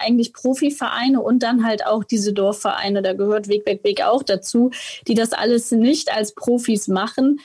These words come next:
Das ist schon interessant und ich mag so diesen Fußball.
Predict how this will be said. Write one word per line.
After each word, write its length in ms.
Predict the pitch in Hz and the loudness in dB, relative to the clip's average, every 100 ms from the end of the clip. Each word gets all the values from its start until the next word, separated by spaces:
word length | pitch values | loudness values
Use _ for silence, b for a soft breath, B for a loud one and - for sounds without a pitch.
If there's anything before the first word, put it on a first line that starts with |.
| B B B _ | B B B _
Das 160 | 214 | 0
ist 160 | 233 269 | 0 0
schon 180 | 302 233 | -2 2
interessant 680 | 254 - 233 - 247 302 - | 0 0 -4 -2 0 0 2
und 240 | 247 247 - _ | 0 0 -6 _
ich 220 | - 247 254 | -6 -4 0
mag 260 | 254 330 | -2 -4
so 160 | - 240 | -2 0
diesen 300 | 220 214 233 | 2 2 0
Fußball. 560 | - 262 262 - - | 2 0 0 -4 -4